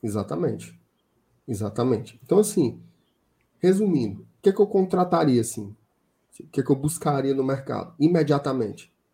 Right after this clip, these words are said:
Um volante e um meio. Tá? Se eu conseguisse fazer negócio com os dois desses atacantes aí, que são as bolinhas pequenas,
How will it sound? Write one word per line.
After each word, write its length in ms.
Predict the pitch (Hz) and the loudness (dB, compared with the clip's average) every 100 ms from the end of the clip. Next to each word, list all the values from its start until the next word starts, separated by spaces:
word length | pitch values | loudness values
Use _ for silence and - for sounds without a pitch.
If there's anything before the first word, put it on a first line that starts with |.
| _ _ - | _ _ -6
Um 120 | 143 | -2
volante 540 | 143 147 151 170 185 | 2 2 2 0 -2
e 40 | 202 | -2
um 40 | |
meio. 380 | 170 117 98 - _ _ - - - _ _ _ - - | -2 0 -2 -4 _ _ -16 -16 -16 _ _ _ -16 -12
Tá? 300 | 107 113 - - - - _ - - - | -6 -6 -6 -12 -18 -20 _ -18 -16 -12
Se 380 | - - 247 247 | -6 0 2 4
eu 180 | 208 | 2
conseguisse 680 | 214 185 175 151 123 107 - | 2 -2 -4 -6 -6 -10 -10
fazer 340 | - 127 135 | -4 -2 0
negócio 560 | 147 139 120 107 98 - _ | 0 0 -2 -2 -6 -14 _
com 180 | - 156 | -2 0
os 100 | 139 | 0
dois 360 | 117 143 180 196 | 4 6 6 6
desses 320 | 156 151 131 | 0 -4 -4
atacantes 560 | 131 131 127 123 117 - | -4 -4 -6 -6 -6 -4
aí, 140 | 117 | -4
que 80 | 113 | -4
são 140 | 123 | -6
as 100 | 117 | -4
bolinhas 420 | 107 110 113 135 143 | -2 -2 0 -2 -4
pequenas, 680 | - - 151 147 107 - | -8 -2 0 -2 -6 -14